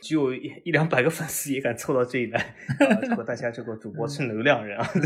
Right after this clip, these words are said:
<laughs> 但是，但是，哎，你看我，我，我仍然觉得啊，这是一个非常大的粉丝数量了，所以我觉得已经是受宠若惊了。所以就因为这么一两百个粉丝，我就一定会啊更新高露无双，这是第一个辟谣。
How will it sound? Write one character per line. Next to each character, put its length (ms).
<laughs> 340
但 120
是， 200
但 220
是， 320
哎， 160
你 100
看 300
我， 140
我， 320
我 180
仍 140
然 160
觉 120
得 120
啊， 180
这 80
是 120
一 60
个 100
非 100
常 180
大 200
的 100
粉 180
丝 200
数 160
量 120
了， 120
所 160
以 20
我 160
觉 100
得 80
已 120
经 160
是 160
受 160
宠 160
若 120
惊 200
了。 60
所 140
以 220
就 240
因 260
为 140
这 140
么 200
一 120
两 280
百 200
个 220
粉 220
丝， 220
我 160
就 320
一 140
定 280
会 200
啊 260
更 140
新 200
高 140
露 80
无 80
双， 180
这 120
是 180
第 160
一 80
个 60
辟 220
谣。 140